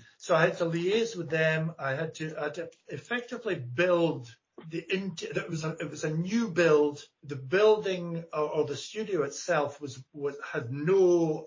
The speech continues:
uh, furnishings, had no wallpaper, no paint, no flooring. So I, I basically had to go and equip the studio for what would be the first artist who would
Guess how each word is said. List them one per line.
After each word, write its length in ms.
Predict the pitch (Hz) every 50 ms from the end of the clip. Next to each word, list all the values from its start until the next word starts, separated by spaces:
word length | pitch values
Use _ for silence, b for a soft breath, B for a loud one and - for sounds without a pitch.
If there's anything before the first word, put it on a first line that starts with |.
| -
uh, 200 | 160 147 143 135
furnishings, 760 | - - - 190 190 185 180 165 - 190 175 170 175 160 165
had 180 | - 135 127 123
no 180 | 147 156 151 147
wallpaper, 960 | 135 131 135 151 160 170 175 165 165 - - 175 170 165 165 165 165 156 151
no 260 | 135 139 127 113 - - -
paint, 400 | - 180 180 175 170 165 165 - - -
no 160 | 135 127 113
flooring. 680 | 117 - - 165 165 170 170 165 165 165 165 165 160 156 - b b b b b
So 200 | b - 180 175
I, 160 | 180 190 185 165 160 -
I 120 | 175 185 196
basically 520 | 196 208 208 208 - - 180 170 160 147 - - - _ - -
had 140 | - 170 165
to 60 | - 131
go 440 | 123 117 160 156 156 151 151 151 151 - -
and 440 | 147 143 143 143 139 139 135 131 - - _ _ _ _ _ _
equip 640 | - - 160 - - - - 233 226 - - - - -
the 100 | 165 147
studio 560 | - - - 185 185 175 165 160 147 135 131
for 800 | 120 - - - 170 156 147 151 147 143 143 139 139 127 - - _ _ _ _ _ _ - - - - -
what 300 | 151 151 180 180 180 175
would 160 | 170 160 131
be 200 | 131 165 160 147
the 120 | 139 113
first 540 | 110 - - - 160 156 156 - - - - _ _ -
artist 640 | 170 160 151 156 - - 147 131 - - - - - _ _ - -
who 200 | 170 160 151 143
would 240 | 143 139 120 -